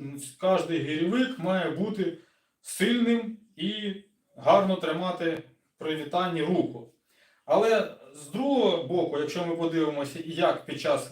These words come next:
занять у нас використовується гиря, то, ну, хвату тут як такого розвитку особливого немає. І чому?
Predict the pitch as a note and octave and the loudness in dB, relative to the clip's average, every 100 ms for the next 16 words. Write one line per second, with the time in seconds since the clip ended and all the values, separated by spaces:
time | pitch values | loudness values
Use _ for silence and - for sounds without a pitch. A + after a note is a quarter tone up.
0 | C3+ A#2+ D#3+ D#3 B2 B2 - C#3+ C#3 C3 | -14 -8 -4 -2 -4 -6 -12 -12 -6 -6
1 | B2+ - - _ _ - C3 D#3+ D#3 E3 | -6 -10 -18 _ _ -16 -4 -2 -2 -2
2 | D3+ C3 C3 - - G#3+ B3+ D#3+ - - | -2 -2 -4 -4 -2 0 2 0 -2 -8
3 | _ _ _ _ F3 F3 E3+ E3 - _ | _ _ _ _ 0 2 2 -2 -12 _
4 | _ _ _ _ _ F#3 F#3 D#3+ F#3+ A#3 | _ _ _ _ _ -8 -6 -4 0 0
5 | A#3+ F#3+ G3 G3+ F#3+ - F#3 G#3+ G#3+ F#3 | 2 0 -2 -4 -4 -4 -6 0 4 4
6 | G#3+ F3 F#3 D#3+ F3 E3 F3+ F3+ F#3 D#3+ | 4 0 -2 -4 -6 -4 -2 0 2 2
7 | E3 F#3+ G3 B2+ B2 - - _ _ _ | 2 4 4 2 0 -8 -18 _ _ _
8 | _ _ _ _ _ _ F3 F#3+ F#3+ F3 | _ _ _ _ _ _ -4 0 0 0
9 | G3+ G3 D3 - | 2 2 2 -2